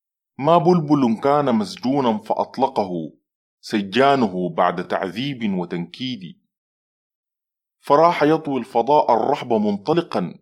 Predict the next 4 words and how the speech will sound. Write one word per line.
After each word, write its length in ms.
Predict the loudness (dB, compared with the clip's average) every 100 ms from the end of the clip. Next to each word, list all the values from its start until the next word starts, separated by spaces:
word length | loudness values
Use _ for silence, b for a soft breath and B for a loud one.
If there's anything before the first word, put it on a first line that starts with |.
| _ _ _ _ _ _ _ -2
إلى 220 | 2 4
الربا 380 | 2 2 4 4
والسواقي 840 | 2 -2 -2 2 2 2 -2 -4
والأماليد، 1120 | -2 -4 -4 -4 -2 -2 -4 -4 -6 -14